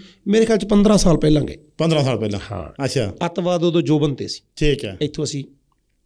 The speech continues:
Speaker 1: by train ਗਏ, ਤਾਂ ਮੇਰੇ ਖਿਆਲ ਸਾਡਾ ਜਿਹੜਾ ਪਹਿਲਾ ਟੂਰ ਹੈ, ਮੈਕਸਿਮਮ ਤਿੰਨ ਤਿੰਨ ਹਜ਼ਾਰ ਰੁਪਈਆ ਸਾਡੇ ਕੋਲੇ ਸੀ,
Speaker 2: ਠੀਕ ਹੈ।
Speaker 1: ਪੱਚੀ ਪੱਚੀ ਸੌ,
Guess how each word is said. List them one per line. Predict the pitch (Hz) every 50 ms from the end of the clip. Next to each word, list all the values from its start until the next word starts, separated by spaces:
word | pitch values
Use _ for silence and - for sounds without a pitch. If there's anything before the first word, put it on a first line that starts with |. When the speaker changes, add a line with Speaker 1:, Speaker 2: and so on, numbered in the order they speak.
| _ _ _ _ 131
Speaker 1:
by | 123 117 123
train | 113 - - 123 123 123 123
ਗਏ, | 107 107 107 113 - - - - - - _ _ _ _ _ _ _
ਤਾਂ | - 185
ਮੇਰੇ | 180 170 190 202 190
ਖਿਆਲ | 196 202 196
ਸਾਡਾ | 196 - 175 170 175 180
ਜਿਹੜਾ | 180 185 190
ਪਹਿਲਾ | 190 202 214 214 226 220
ਟੂਰ | 180 - 190 175 165 170
ਹੈ, | 170 165 170 - - - - -
ਮੈਕਸਿਮਮ | 160 147 143 156 208 214 - - 233 220 202
ਤਿੰਨ | - - 226 226 220
ਤਿੰਨ | 220 233 208
ਹਜ਼ਾਰ | 180 170 147 156 139 135
ਰੁਪਈਆ | - - 135
ਸਾਡੇ | 123 120 117 135
ਕੋਲੇ | 123 131 113 113
ਸੀ, | - - -
Speaker 2:
ਠੀਕ | 196 - - _ - 160
ਹੈ। | 147
Speaker 1:
ਪੱਚੀ | - - 120
ਪੱਚੀ | 101 - 131
ਸੌ, | 120 131 185